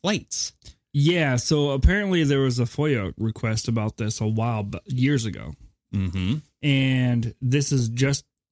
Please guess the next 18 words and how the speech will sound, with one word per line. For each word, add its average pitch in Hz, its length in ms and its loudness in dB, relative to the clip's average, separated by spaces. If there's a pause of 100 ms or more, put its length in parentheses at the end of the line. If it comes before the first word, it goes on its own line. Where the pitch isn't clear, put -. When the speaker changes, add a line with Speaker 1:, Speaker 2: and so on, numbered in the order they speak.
(280)
Speaker 2:
they 131 180 4
just 143 340 -2
received 139 520 0
some 117 200 0
other 131 200 0
shit 104 280 -4
about 98 280 -6
this, 104 280 -6 (240)
like 87 260 -8
this 131 240 0
stuff. 85 400 -8 (360)
And 127 140 2
it 113 40 -2
was 110 400 -2
apparently 135 420 0
sent - 380 -2
to 120 60 -2
them 117 440 0